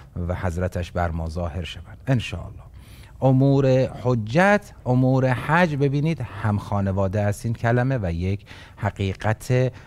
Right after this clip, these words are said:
موافق با هم دارد. آنجا می‌بینیم که مخاطب همه مردمان است، مخاطب در رشد و صلاح همه مردمان است. خداوند علی اعلی این برنامه را برای تمام انسانها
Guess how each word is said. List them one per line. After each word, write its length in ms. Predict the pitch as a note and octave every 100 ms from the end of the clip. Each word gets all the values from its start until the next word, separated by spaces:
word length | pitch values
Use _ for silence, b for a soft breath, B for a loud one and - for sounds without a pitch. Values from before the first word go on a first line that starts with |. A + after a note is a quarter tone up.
| B
موافق 920 | F#2+ G2 G2 G2 G2 F#2+ - G2 F#2
با 240 | E2+ F#2+ F2+
هم 280 | G2+ G2 D2+
دارد. 380 | C#2 - - - B B B B B -
آنجا 480 | A#2+ D3 D3 F#3 A3+
می‌بینیم 640 | G3+ G3 F#3 F#3+ F#3 G#3
که 160 | F#3+ G3
مخاطب 600 | F#3 B2 A2+ G#2+ D#3+ F3+
همه 540 | G2+ G#2+ G#2+ E3+ G#3
مردمان 600 | F#3 B2 F2+ F2 D#2+ D#2
است، 180 | E2+ -
مخاطب 640 | A#2 - A#2+ A#2 A#2+ A#2 A#2
در 260 | A#2 A2+ G#2
رشد 400 | A2+ A2+ - A2
و 80 |
صلاح 560 | A2 - A2 A2+ D3+ E3+ - -
همه 500 | G#2 G#2+ C3+ F3 G3+
مردمان 680 | G3+ F#3 B2+ G2+ F2 F2 D#2+
است. 180 | D#2 -
خداوند 540 | G2 G2 F#2+ G2 F#2+
علی 360 | F#2+ F2+ F2+ F2+
اعلی 240 | E2+ G2
این 220 | D#3+ E3+
برنامه 480 | A#2 F#2+ F2+ F#2 B2+
را 100 | E3
برای 580 | C#3+ G2+ F#2+ G#2 D#3+ F3+
تمام 640 | - G#2 F#2+ A2+ D#3+ F#3+
انسانها 800 | F#3+ D#3 A#2+ - G2 E2+ E2+ D2